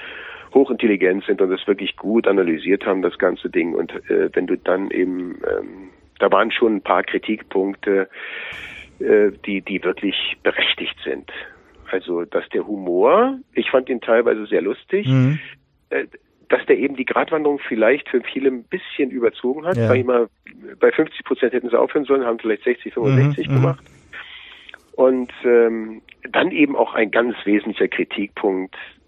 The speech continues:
Speaker 1: den der eine gesagt hat, also da musste der Luke da, ich weiß nicht, Yoda durch den Sumpf tragen, hat's nicht geschafft, sein X-Wing aus dem Sumpf zu ziehen am Anfang. Und da kommt da jemand,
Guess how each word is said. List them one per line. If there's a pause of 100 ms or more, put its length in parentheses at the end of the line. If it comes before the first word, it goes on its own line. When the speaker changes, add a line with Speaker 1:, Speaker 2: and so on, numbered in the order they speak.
(120)
Speaker 1:
den
der
eine
gesagt
hat,
also
da
musste
der
Luke
da,
ich
weiß
nicht,
Yoda
durch
den
Sumpf
tragen,
hat's (120)
nicht
geschafft,
sein
X-Wing
aus
dem
Sumpf (100)
zu
ziehen
am
Anfang. (540)
Und
da
kommt
da
jemand,